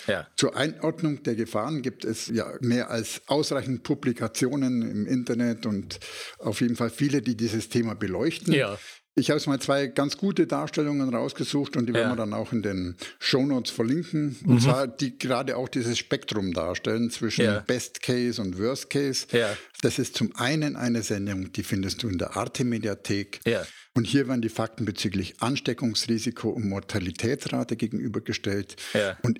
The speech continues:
Speaker 2: in der Sendung wird der Vergleich zu sars zweitausendzwei, mers zwanzig zwölf,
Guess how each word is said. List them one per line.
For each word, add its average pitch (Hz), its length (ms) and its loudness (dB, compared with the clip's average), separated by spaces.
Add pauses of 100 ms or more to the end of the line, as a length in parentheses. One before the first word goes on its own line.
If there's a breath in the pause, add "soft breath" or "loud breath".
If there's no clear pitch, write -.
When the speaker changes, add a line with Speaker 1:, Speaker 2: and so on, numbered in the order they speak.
Speaker 2:
in 160 140 6
der 143 160 2
Sendung 120 460 0
wird 113 120 -2
der 110 80 -2
Vergleich 98 380 -2
zu 113 140 -2
sars 110 500 -2
zweitausendzwei, 104 800 0
mers 107 460 -2
zwanzig - 420 -4
zwölf, 117 420 0